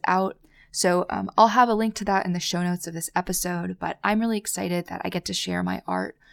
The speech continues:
through a local gallery, that they get to make money and stay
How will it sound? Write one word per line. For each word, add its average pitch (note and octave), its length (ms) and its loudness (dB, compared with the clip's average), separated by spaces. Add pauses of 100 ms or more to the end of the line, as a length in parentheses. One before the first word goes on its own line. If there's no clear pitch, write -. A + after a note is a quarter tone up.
(400)
through G3 480 2
a G3+ 40 -4
local F3+ 320 -4
gallery, F3 640 -2
that F3+ 240 -12
they A3 160 -4
get G#3+ 200 -8
to G3 120 -6
make F#3+ 220 -6
money G#3 480 -2
and F3+ 140 -2
stay - 300 -2